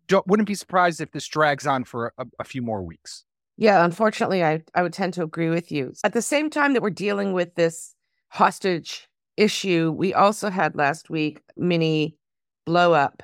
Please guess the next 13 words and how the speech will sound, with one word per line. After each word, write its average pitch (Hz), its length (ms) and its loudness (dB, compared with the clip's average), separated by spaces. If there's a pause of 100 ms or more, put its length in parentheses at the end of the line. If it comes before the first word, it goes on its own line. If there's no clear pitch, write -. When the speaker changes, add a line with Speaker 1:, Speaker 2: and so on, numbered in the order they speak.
(140)
Speaker 2:
of 160 240 -2
unrwa, 233 380 2 (240)
maybe 151 200 -8
not 147 220 -4
mini, 151 240 0
maybe 143 260 -2
more 151 400 0 (300)
major, 165 480 -2 (420)
where 185 220 4
it 185 80 4
was 160 140 0
disclosed 185 1040 2
that, 151 560 0